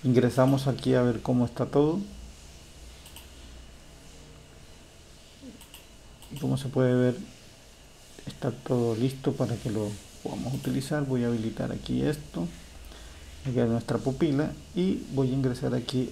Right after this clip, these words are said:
al mask. Está todo listo, perfecto. Y pues simplemente lo que hacemos es que, eh, ya teniendo nuestro ojo derecho listo, borramos el que teníamos antes. Y pues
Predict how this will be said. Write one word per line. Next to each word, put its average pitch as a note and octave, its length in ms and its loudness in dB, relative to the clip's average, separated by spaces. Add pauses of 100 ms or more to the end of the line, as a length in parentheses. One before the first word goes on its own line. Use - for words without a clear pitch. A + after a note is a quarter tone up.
al A#2+ 160 -8 (100)
mask. C3 340 -4 (1400)
Está - 180 -2
todo B2+ 400 4
listo, C#3 380 2
perfecto. C#3 600 -2 (720)
Y F3 160 0
pues E3 220 4
simplemente C#3+ 560 6
lo C#3 120 6
que C3+ 100 0
hacemos A#2+ 360 0
es A2 140 -4
que, - 180 -4 (600)
eh, A#2 380 -2 (120)
ya B2+ 140 4
teniendo C3 320 6
nuestro B2 360 2
ojo C3+ 240 2
derecho C3+ 320 4
listo, C#3 360 0 (260)
borramos B2 640 4
el G#2+ 120 -4
que - 100 -4
teníamos C3 440 -4
antes. - 400 -6 (2250)
Y E3 140 4
pues D#3+ 600 8